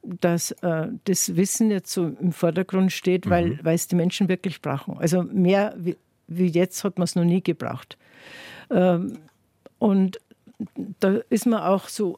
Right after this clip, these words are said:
Speaker 1: stolz ist jetzt nicht das richtige Wort, aber man ist so zufrieden, dass man was gemacht hat im Leben, was nachhaltig hilft, äh, so lange, äh, längst, wenn ich schon nicht mehr bin. Und, ähm, da, da kann man so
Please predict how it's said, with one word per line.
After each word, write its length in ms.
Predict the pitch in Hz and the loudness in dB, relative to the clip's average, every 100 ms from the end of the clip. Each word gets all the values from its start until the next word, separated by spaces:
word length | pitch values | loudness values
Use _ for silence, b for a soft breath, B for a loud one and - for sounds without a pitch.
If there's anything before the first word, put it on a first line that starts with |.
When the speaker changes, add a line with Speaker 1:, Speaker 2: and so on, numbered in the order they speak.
| 190 | -6
Speaker 1:
stolz 480 | - - 190 220 226 | -2 2 2 0 -4
ist 120 | 202 | -4
jetzt 160 | 208 214 | 0 0
nicht 160 | 196 | 0
das 60 | 190 | 0
richtige 400 | 214 - 185 175 | -2 -2 -2 2
Wort, 200 | 196 196 | 2 0
aber 280 | 160 185 - | 0 0 2
man 140 | 196 | 0
ist 140 | 185 - | 0 -2
so 100 | 214 | -6
zufrieden, 800 | - 208 165 185 233 208 180 202 B B B | -2 -4 0 2 2 2 0 -2 B B B
dass 200 | - 196 | -2 0
man 180 | 196 190 | 0 2
was 220 | 180 180 | 0 0
gemacht 500 | - 180 175 220 - 233 | 0 2 2 0 -2 -2
hat 220 | 220 - | -2 -2
im 180 | 196 185 | 0 2
Leben, 400 | 180 180 214 208 B B B - - | 2 2 2 0 B B B -16 -2
was 240 | 175 - | -2 2
nachhaltig 880 | 185 180 196 - 208 196 - 202 - _ | 4 4 2 0 -4 -2 -2 -6 -6 _
hilft, 480 | 160 196 208 - - _ _ - | 0 0 -2 -10 -20 _ _ -4
äh, 220 | 175 185 | 0 0
so 200 | - 214 | 2 2
lange, 400 | 214 170 208 214 - | 4 4 2 0 -6
äh, 140 | 156 151 | -12 0
längst, 420 | 190 220 - - | 2 2 0 -4
wenn 120 | 185 | -4
ich 160 | 180 - | -4 -4
schon 180 | 185 175 | -2 0
nicht 240 | 165 - | -2 0
mehr 120 | 160 | -2
bin. 260 | 156 135 143 B B B B B B | -2 -6 -10 B B B B B B
Und, 500 | - 190 180 175 - | 0 4 4 0 -2
ähm, 420 | - 175 165 175 - - | 2 2 2 -2 -8 -2
da, 100 | 190 190 - | -2 -2 -8
da 80 | |
kann 160 | - 196 | 0 2
man 100 | 196 | 2
so 340 | - 196 180 | 2 2 2